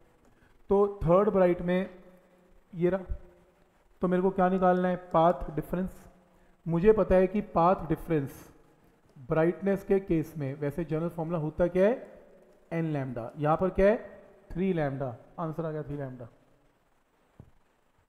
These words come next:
एन लैम्डा कंस्ट्रक्टिव का पाथ डिफरेंस है, थ्री लैम्डा आंसर। और ऐसे ही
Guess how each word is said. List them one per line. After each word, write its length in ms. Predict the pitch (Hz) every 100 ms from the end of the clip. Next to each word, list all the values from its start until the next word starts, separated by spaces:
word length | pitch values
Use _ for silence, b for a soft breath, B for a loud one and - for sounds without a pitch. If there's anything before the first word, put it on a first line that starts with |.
| -
एन 160 | 160 160
लैम्डा 320 | 156 160 170 170 _ _ -
कंस्ट्रक्टिव 380 | 135 143 - 160
का 60 |
पाथ 220 | 160 156
डिफरेंस 360 | 156 165 175 165
है, 60 | 165
थ्री 160 | 165
लैम्डा 280 | 170 165 165
आंसर। 280 | 170 165 240 - _ _ b b b b b -
और 140 | 165
ऐसे 280 | 170 170
ही 80 | 208